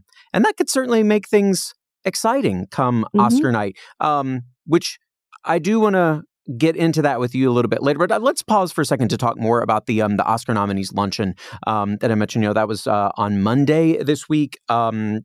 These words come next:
Speaker 1: the second year I've been, and it's just such a, um, you know, it, it's one thing to go to these award shows, and it's, you know, it's such an honor to be able to, like, sit in this room where,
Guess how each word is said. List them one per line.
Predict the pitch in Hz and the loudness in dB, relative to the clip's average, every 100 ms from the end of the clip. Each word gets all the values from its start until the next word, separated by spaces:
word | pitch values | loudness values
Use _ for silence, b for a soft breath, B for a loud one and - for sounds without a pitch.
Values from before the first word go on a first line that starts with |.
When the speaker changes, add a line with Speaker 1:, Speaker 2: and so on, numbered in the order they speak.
| _ | _
Speaker 1:
the | 107 | -8
second | - - 151 170 143 | -8 -8 -4 0 2
year | 131 | 2
I've | 117 104 | 0 0
been, | 123 120 | 0 0
and | 117 110 | 0 -2
it's | 95 - | -4 -6
just | 127 120 | -8 -6
such | - 110 - - | -4 -4 -6 -6
a, | 110 101 98 92 - b b b b _ _ - | -2 -2 -2 -4 -10 b b b b _ _ -6
um, | 107 98 101 101 95 95 92 98 _ _ _ _ _ _ _ _ - _ _ _ _ _ _ | -2 0 2 0 0 -2 -4 -8 _ _ _ _ _ _ _ _ -20 _ _ _ _ _ _
you | 143 | 2
know, | 175 175 | 4 2
it, | - | 2
it's | 165 | -2
one | 170 226 254 | 2 0 2
thing | 208 180 | 2 2
to | 143 | 2
go | 131 113 | 2 2
to | 120 | 0
these | 104 104 92 - | 0 -2 -4 -2
award | 113 117 107 | 0 2 0
shows, | - 113 110 104 | 0 0 0 -2
and | 101 | -4
it's, | 92 87 - | -4 -8 -6
you | |
know, | 113 104 | -4 -2
it's | - | -2
such | 131 123 | -4 -2
an | 120 | -4
honor | - 107 104 | 0 0 -2
to | 95 | -4
be | 107 | -2
able | 101 101 | -2 0
to, | 101 92 87 | -2 -2 -2
like, | 98 - | -6 -4
sit | 127 113 | -2 0
in | 107 | -2
this | 101 | -2
room | 107 110 110 | -2 0 0
where, | 107 101 98 | 0 2 0